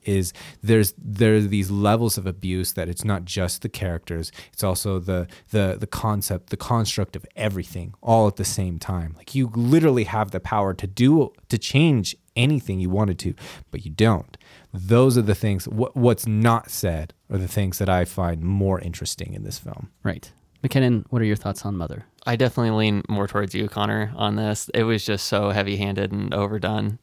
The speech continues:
Speaker 3: After the hundredth time that she was abused or neglected.
Speaker 2: Right.
Speaker 3: It's just, I, I, I get that they were, tr-, I get that there are sp-,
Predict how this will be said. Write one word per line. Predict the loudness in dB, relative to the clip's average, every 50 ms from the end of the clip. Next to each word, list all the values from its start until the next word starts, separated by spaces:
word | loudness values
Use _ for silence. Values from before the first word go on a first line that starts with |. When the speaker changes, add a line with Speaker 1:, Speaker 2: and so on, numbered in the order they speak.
| -2
Speaker 3:
After | -2 -2 0 0 0 -2
the | 0 0 0 0 0 0 -4 -8 -12
hundredth | -14 -6 -2 -2 -2 0 -2 -4 -4
time | -4 -4 -2 -2
that | -2 -4
she | -4 -4
was | -4 -4 -4 -4
abused | -4 -4 -4 -2 -4 -2 -2 -4
or | -4 -2
neglected. | -2 -2 -2 -2 -4 -2 -4 -6 -6 -6 -10 _ _ _ _ _ _ _ _
Speaker 2:
Right. | 0 0 0 0 -4 _ _ _ _ _ _ -2
Speaker 3:
It's | 2 2 2 2 0 0
just, | -2 -2 -2 -4 -8 _ -6 -6
I, | -4 -2 0
I, | 2 2 2 4
I | 2 2
get | 2 2 2 2
that | 2 0 0
they | 2 2
were, | 2 2
tr-, | 0 -4 -8 _ _ _ 0
I | 2
get | 2 2 2 0
that | -2 -2
there | 0 0 2 2 2
are | 0
sp-, | -2 -6 -10 -12